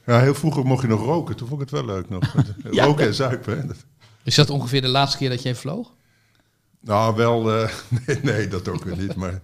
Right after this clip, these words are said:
Speaker 1: wel dat ik er goede herinneringen aan bewaar.
Speaker 2: Jij had toch ook vliegangst?
Speaker 3: Ja, en, en nog steeds.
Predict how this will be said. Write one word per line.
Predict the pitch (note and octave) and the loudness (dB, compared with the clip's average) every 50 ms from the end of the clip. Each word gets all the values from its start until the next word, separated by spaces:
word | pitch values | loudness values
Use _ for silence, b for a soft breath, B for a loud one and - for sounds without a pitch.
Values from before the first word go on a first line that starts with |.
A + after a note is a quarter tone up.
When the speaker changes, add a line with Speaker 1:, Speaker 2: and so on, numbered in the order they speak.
| _ _ | _ _
Speaker 1:
wel | - G2 G#2+ A#2 G#2+ | 0 2 2 2 2
dat | G#2+ A2+ A2+ A2+ | 0 -4 -4 -4
ik | A2 A2 A2+ | -6 -8 -8
er | A2 | -10
goede | - - - A2 G2+ | -8 -6 -6 -6 -4
herinneringen | G2 G#2 A#2 A2 G#2 G2 F2+ F2 F2 | -4 -6 -8 -8 -8 -8 -8 -8 -8
aan | F2 | -8
bewaar. | E2+ E2+ E2 E2 E2 E2+ _ _ _ _ _ _ _ _ _ _ _ _ _ - | -8 -10 -10 -12 -14 -16 _ _ _ _ _ _ _ _ _ _ _ _ _ 0
Speaker 2:
Jij | D3+ D3+ F3+ | 4 4 4
had | G3 G#3 | 4 4
toch | F#3+ F3+ D3 | 2 0 0
ook | G3+ F#3+ G3 | 0 -2 -2
vliegangst? | - C#3+ A2 F#2 G2 G#2 C3+ F3 - - - - _ _ _ _ _ | -2 -2 0 0 0 0 0 -2 -4 -8 -16 -20 _ _ _ _ _
Speaker 3:
Ja, | - A#2+ G#2 | -8 -6 -6
en, | G#2+ G#2 - - | -6 -8 -10 -8
en | A#2+ A#2 A2 A#2+ B2+ | -8 -6 -4 0 2
nog | B2+ A#2+ - - | 2 2 2 2
steeds. | - - C3 A#2+ A2+ B2 C#3+ - - - - - | 0 0 -2 -2 -4 -6 -8 -10 -12 -14 -14 -18